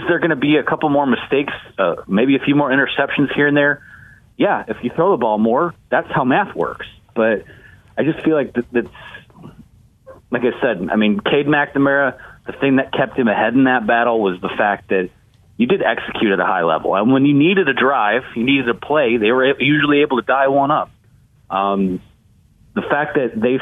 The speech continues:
feel that McCarthy is there, and he's proven that he's there, um, something that Jim Harbaugh always says is the only way to get better at football is to play more football.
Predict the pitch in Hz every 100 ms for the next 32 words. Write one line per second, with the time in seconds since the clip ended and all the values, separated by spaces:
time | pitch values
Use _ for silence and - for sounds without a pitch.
0 | - 139 127 110 104 104 - 131 127 127
1 | 110 95 92 92 85 95 - 107 107 117
2 | - - 220 170 98 90 - 90 - 82
3 | 82 104 - _ _ _ - 85 82 -
4 | _ _ _ _ - - 156 160 151 120
5 | 135 135 131 131 123 120 113 147 143 98
6 | 85 101 117 135 127 123 95 113 - 110
7 | 110 92 - - 180 98 90 113 107 -
8 | - 104 - 107 95 95 95 - 165 -
9 | 78 78